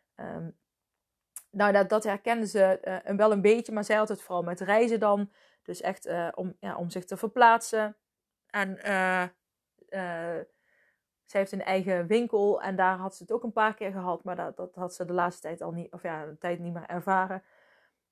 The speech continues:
En toen zei ze dus, "Maar oké, dus je hebt die, de, de, die ziekteangst, hypochondrie." En toen zei ze, "Maar waar ben je dan het meeste bang voor?" Ik zei, "Ja, dat ik, dat ik doodga."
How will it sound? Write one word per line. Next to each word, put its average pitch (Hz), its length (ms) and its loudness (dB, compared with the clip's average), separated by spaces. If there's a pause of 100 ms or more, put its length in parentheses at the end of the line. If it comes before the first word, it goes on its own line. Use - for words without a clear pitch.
En 220 100 -2
toen 226 280 -2 (100)
zei 196 240 0
ze 196 80 -4
dus, 202 200 0
"Maar 202 320 -2
oké, 196 260 -2
dus 180 180 -2
je 233 60 2
hebt 233 180 2
die, 214 140 -8
de, 180 220 -4
de, 202 200 0
die 196 140 -4
ziekteangst, - 720 -8
hypochondrie." 180 800 -8
En 190 140 -10
toen 190 120 -8
zei 208 220 2
ze, 214 60 -4
"Maar 202 140 0
waar 247 200 6
ben 254 140 0
je 247 80 0
dan 240 140 0
het 226 100 -4
meeste 233 360 -2
bang 247 300 2
voor?" 147 200 -4
Ik 165 80 -12
zei, 185 160 -4
"Ja, 151 180 -4 (520)
dat 180 280 -8
ik, 180 140 -12
dat 180 300 -6
ik 170 120 -10
doodga." 170 640 0